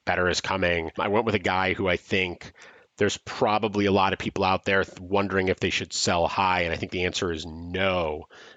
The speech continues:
Uh, and that's Adolis Garcia. Adolis Garcia has,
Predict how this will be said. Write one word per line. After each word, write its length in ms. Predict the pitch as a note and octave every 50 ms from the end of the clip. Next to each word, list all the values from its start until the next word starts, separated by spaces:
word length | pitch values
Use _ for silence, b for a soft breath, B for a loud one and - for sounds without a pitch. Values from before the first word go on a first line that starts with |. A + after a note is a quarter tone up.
| B B
Uh, 180 | - E2+ E2+ E2+
and 80 | F#2 G#2
that's 180 | G#2 G#2 - - -
Adolis 580 | A#2 G#2+ G2+ G2+ F#2 F#2 F#2 - - - -
Garcia. 760 | G#2 - G2 F#2 E2+ - - - - F#2+ F2+ E2+ D#2+ D#2 D2+ - _ -
Adolis 340 | - A#2+ C3+ D#3 D#3+ C#3+
Garcia 720 | - C#3+ A#2+ - - - A#2 A#2 A#2+ A#2 A2+ G#2+ G2+ G2 F#2+
has, 840 | - - - G2+ G2 G2 G2 F#2+ F#2 F#2 F2+ F2+ F2 E2+ - - -